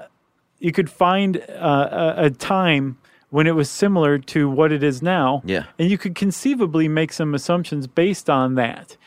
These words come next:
Speaker 1: You can say, "Well, actually, we can, we can predict a little further out than we think." But, um, it's, it's based on this, this theory, this understanding of chaos, of unpredictability, of not just, not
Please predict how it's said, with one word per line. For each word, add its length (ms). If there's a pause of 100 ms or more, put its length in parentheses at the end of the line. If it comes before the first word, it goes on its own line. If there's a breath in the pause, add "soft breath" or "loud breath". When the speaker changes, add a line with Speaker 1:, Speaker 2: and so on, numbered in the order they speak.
(140 soft breath)
Speaker 1:
You 120
can 100
say, 200
"Well, 280
actually, 540 (240 soft breath)
we 140
can, 440
we 100
can 200
predict 380
a 40
little 220
further 360
out 180
than 160
we 120
think." 480 (460 soft breath)
But, 340
um, 400 (580)
it's, 280
it's 240
based 380
on 140
this, 200
this 280 (100)
theory, 480
this 200
understanding 760 (360 loud breath)
of 240
chaos, 460
of 160
unpredictability, 1040 (260 loud breath)
of 360
not 260
just, 400
not 400